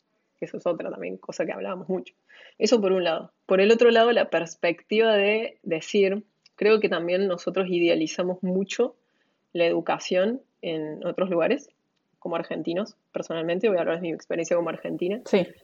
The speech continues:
Speaker 1: Creo que idealizamos mucho la educación en otros lugares, y yo por lo menos en este programa, que estuvo muy bueno, pero me encontré que era algo muy regular.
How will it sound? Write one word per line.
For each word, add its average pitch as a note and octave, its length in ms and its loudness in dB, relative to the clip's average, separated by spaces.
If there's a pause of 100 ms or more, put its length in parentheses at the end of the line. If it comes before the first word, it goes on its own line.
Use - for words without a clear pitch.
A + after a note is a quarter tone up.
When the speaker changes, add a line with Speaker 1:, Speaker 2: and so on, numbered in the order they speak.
(140)
Speaker 1:
Creo G3 180 4
que G3 80 4
idealizamos E3+ 720 0
mucho F#3 400 -4 (180)
la E3+ 80 -2
educación E3 460 -2
en F3 80 0
otros F3 200 -2
lugares, F3+ 480 2 (840)
y G3 180 4
yo G#3 180 4
por G3+ 100 4
lo G3 60 6
menos G3 220 2
en G3 60 2
este F#3+ 180 -4
programa, F#3 540 4
que - 100 -18
estuvo F3+ 200 -2
muy G3+ 220 4
bueno, A#3+ 480 4 (100)
pero F3+ 180 2
me F3 80 0
encontré F3+ 440 0
que A#3 80 4
era A3+ 100 4
algo A3+ 200 2
muy G3 600 0 (580)
regular. F3+ 520 2